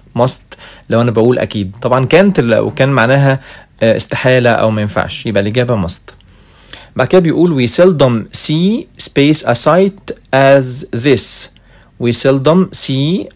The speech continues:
a sight as this. طبعًا هنا بيقول قلما بنشوف منظر زي ده. طبعًا كلمة such، such a sight as this، such a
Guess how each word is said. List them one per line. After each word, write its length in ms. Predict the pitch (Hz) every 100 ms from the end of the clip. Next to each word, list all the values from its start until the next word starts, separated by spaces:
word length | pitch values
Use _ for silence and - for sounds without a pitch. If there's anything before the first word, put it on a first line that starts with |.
| _ _ - 143
a 160 | 160 170
sight 420 | 160 190 - - - _ _ _ _ -
as 500 | 123 117 117 123 117
this. 400 | 139 127 - - - _ _ - -
طبعًا 220 | 135 139
هنا 160 | 135 160
بيقول 480 | 139 131 156 170 - _ -
قلما 360 | 135 127 156 170
بنشوف 480 | 131 123 120 165 151
منظر 320 | 160 170 156
زي 340 | 123 143 156
ده. 260 | 131 113 - _ _ _ _ _ _ -
طبعًا 260 | 131 123
كلمة 340 | - 135 143 139 - - _ _ _ _ _ -
such، 520 | 170 135 - - - - _ - -
such 300 | 131 135 - - 117
a 300 | 127 123 - _ - -
sight 420 | 117 98 - - - _ 110
as 300 | 117 110 113
this، 420 | 113 - - - _ _ - -
such 200 | 120
a 80 | 123